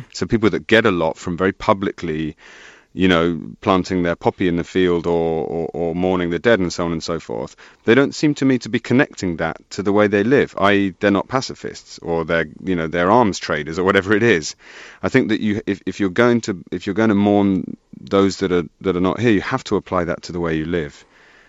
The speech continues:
Um, so I guess in a way, the, the, one of the things The Crow is doing is just, is, is highlighting some of that, I guess, hy-, hypocrisy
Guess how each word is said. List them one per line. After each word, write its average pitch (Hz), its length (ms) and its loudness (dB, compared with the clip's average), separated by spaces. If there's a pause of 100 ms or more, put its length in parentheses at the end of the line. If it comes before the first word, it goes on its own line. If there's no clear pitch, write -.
(140)
Um, 85 200 -2
so 104 100 2
I 101 60 4
guess 120 300 0
in 107 80 2
a 101 60 2
way, 107 260 4
the, 92 120 -6 (140)
the, 95 200 -4
one 110 120 4
of 110 80 2
the 98 60 0
things 95 260 -2
The 85 80 -10
Crow 117 300 0
is 87 100 -4
doing 82 260 -6
is 80 140 -8
just, - 360 -10
is, 90 300 -8
is - 200 -10
highlighting 107 480 -2
some 92 180 -4
of 87 40 -4
that, 90 120 -4 (340)
I 113 100 -4
guess, - 340 -4 (120)
hy-, 113 140 -4
hypocrisy - 640 -6